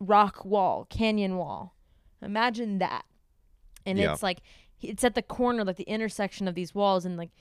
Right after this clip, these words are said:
Speaker 1: he walks into it, and it's super, super cool. Um,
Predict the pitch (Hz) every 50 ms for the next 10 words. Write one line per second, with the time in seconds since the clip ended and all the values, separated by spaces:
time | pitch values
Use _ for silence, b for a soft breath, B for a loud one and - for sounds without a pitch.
0 | _ _ - 202 190 196 220 233 226 - - 226 220 208 180 185 147 135 170 175
1 | - - - 233 240 202 220 220 - - 214 196 202 196 - 208 185 175 165 165
2 | b b b b b b b b b b _ - 208 208 202 196 190 185 180 180
3 | 180 170